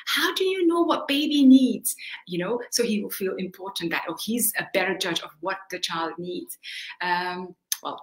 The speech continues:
there are certain times when you would need to avoid it, uh, uh, because you don't always wanna do what the baby, uh,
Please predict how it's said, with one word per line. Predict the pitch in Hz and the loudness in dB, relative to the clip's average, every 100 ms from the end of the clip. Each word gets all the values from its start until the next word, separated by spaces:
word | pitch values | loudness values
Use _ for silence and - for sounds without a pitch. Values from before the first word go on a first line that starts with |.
| - | -6
there | 165 | -2
are | 175 | 0
certain | 175 175 | -2 -2
times | 170 160 160 | -2 -2 0
when | 165 160 | 0 2
you | 170 | 4
would | 165 | 4
need | 175 170 | 2 -4
to | 170 185 | -4 -6
avoid | 160 190 226 170 | 0 4 4 4
it, | 180 240 - | 2 2 2
uh, | 170 165 170 175 | 2 2 2 2
uh, | 165 156 | 2 0
because | 170 165 185 | 0 0 0
you | 196 | 0
don't | 196 185 | 2 2
always | 190 180 | 2 2
wanna | 190 175 | 0 0
do | 175 175 | 2 4
what | 170 | 4
the | 170 | 2
baby, | 175 185 180 185 - - - | 2 2 0 -10 -12 -10 0
uh, | 165 165 | 2 4